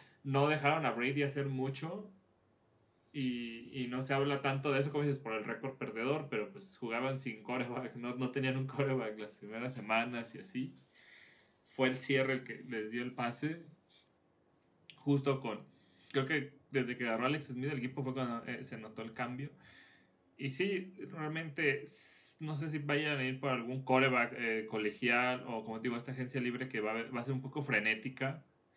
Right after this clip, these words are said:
Porque, por ejemplo, digo, así de entrada, eh, hasta por fregar en la división, Dak Prescott y Andy Dalton van a estar libres. Digo, Andy Dalton, mm, creo que cerró bien con va-, los Vaqueros después de que ya empezó a ser el titular.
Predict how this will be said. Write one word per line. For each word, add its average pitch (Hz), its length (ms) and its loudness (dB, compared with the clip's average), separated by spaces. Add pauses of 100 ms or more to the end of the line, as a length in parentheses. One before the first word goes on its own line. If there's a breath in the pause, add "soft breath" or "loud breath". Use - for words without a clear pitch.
(600 loud breath)
Porque, 135 160 8
por 135 100 8
ejemplo, 143 300 6
digo, 123 220 6
así 131 280 0
de 156 80 4
entrada, 147 640 4
eh, 110 400 -8 (120)
hasta 127 320 -4
por - 160 -4
fregar 120 400 0
en 147 80 0
la 131 100 4
división, 120 580 0
Dak 131 320 0
Prescott 175 540 -2
y 113 720 -2
Andy 143 260 0
Dalton 147 380 2
van 131 160 0
a - 20 -2
estar 131 240 0
libres. 135 280 2
Digo, 113 140 -6
Andy 131 180 2
Dalton, 139 420 0 (100)
mm, 127 240 -12 (680 soft breath)
creo 127 220 2
que 147 120 2
cerró 127 300 4
bien 139 200 2
con 135 260 0
va-, 131 160 -4
los 117 200 -4
Vaqueros 135 480 0
después 127 400 -4
de 127 140 -4
que 107 180 -4
ya 117 100 -2
empezó 127 360 -6
a - 20 -8
ser 117 160 -6
el 117 140 -8
titular. 104 600 -4